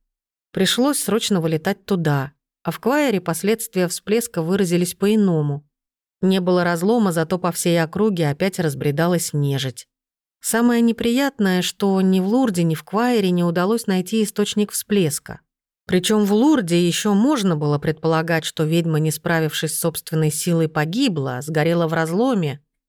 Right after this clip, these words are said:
Но в Квайре никакого разлома не было, там вообще прошло все на удивление тихо.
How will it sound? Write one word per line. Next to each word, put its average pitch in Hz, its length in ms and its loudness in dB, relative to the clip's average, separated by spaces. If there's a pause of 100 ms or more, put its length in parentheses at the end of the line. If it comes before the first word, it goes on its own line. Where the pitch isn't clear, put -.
(160)
Но 147 240 0
в 143 100 -8
Квайре 185 460 0
никакого 185 500 0
разлома 190 400 2
не 240 220 2
было, 151 300 0
там 160 260 0
вообще 165 340 -2
прошло 220 400 -2
все 160 180 -2
на 156 120 2
удивление 156 560 0
тихо. 135 480 -8